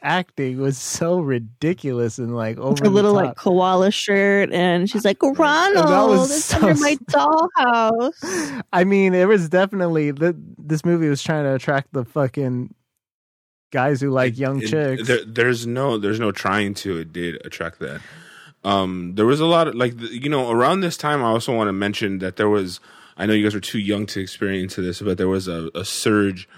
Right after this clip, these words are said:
Speaker 3: of fucking teeny bop movies. There's, like, a Can't Hardly Wait. There was a Ten Things I Hate About You.
Speaker 1: Mm-hmm.
Speaker 3: There was, like, this big vibe of, like,
Speaker 1: There was a surge in your
Speaker 3: like
Speaker 1: pants.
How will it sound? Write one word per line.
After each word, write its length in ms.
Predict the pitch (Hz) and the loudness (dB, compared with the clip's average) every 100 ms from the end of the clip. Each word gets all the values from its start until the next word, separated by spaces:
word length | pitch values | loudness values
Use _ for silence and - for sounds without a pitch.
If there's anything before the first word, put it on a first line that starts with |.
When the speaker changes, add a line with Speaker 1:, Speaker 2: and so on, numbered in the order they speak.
| - - _ - | -20 -20 _ -6
Speaker 3:
of 180 | 95 | -6
fucking 460 | - - 107 113 101 | -4 0 0 0 -6
teeny 340 | - 110 98 | -4 -2 -2
bop 280 | 90 87 82 | -4 -6 -8
movies. 340 | 85 82 82 92 | -8 -10 -12 -12
There's, 180 | 95 | -10
like, 180 | 95 87 | -6 -6
a 80 | 87 | -8
Can't 300 | - 117 98 | -8 -6 -6
Hardly 400 | 101 104 98 101 | 0 0 0 -4
Wait. 460 | 95 101 101 87 76 | 0 2 2 -2 -6
There 120 | 87 | -6
was 200 | 87 85 | -6 -8
a 80 | 85 | -10
Ten 260 | - 113 | -10 -8
Things 240 | 107 107 110 | -6 -4 -2
I 100 | 107 | 0
Hate 200 | 120 120 | 2 2
About 340 | 95 90 - | 0 -4 -8
You. 140 | 80 | -8
Speaker 1:
Mm-hmm. 260 | 135 135 127 117 110 - | -8 -8 -10 -12 -14 -2
Speaker 3:
There 100 | 104 | 0
was, 160 | 120 | 2
like, 120 | 127 - | 0 -2
this 140 | 127 | -6
big 360 | 117 123 127 113 | -4 0 0 -2
vibe 420 | 98 101 104 101 | -2 0 0 0
of, 140 | 90 | -6
like, 160 | 87 87 | -10 -6
Speaker 1:
There 100 | 135 | -4
was 80 | 143 | -4
a 80 | 135 | -4
surge 320 | - 151 127 | -2 -2 -2
in 60 | |
your 100 | 131 | -4
Speaker 3:
like 120 | 113 147 | -2 -2
Speaker 1:
pants. 400 | 147 123 - | -4 -8 -14